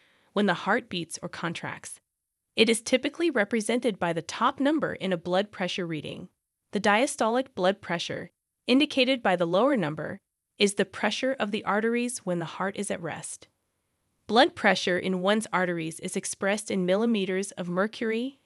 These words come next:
M A. One hundred and twenty millimeters, K or lower systolic pressure, and eighty millimeters, K or lower diastolic pressure are normal blood pressure. It is considered high blood pressure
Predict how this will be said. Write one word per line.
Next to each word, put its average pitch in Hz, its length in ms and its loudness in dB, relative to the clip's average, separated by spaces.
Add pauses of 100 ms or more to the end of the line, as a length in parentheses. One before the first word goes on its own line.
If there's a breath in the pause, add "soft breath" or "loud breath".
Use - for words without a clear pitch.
M 180 320 2
A. - 480 -14 (760)
One 226 280 8
hundred 277 500 2
and 214 200 2
twenty 269 340 2
millimeters, 190 720 0 (220)
K 311 100 -2
or 311 180 2
lower 233 320 2
systolic 226 600 -2
pressure, - 500 -4 (240)
and 202 260 2
eighty 277 280 4
millimeters, 233 800 0 (260)
K 269 240 2
or 240 160 4
lower 202 340 4
diastolic 190 760 2
pressure - 580 -4
are 180 100 -4
normal 220 420 2
blood 196 320 -2
pressure. - 500 -6 (640)
It 226 120 4
is 285 140 2
considered 262 520 2
high 247 300 0
blood 233 340 0
pressure - 540 -4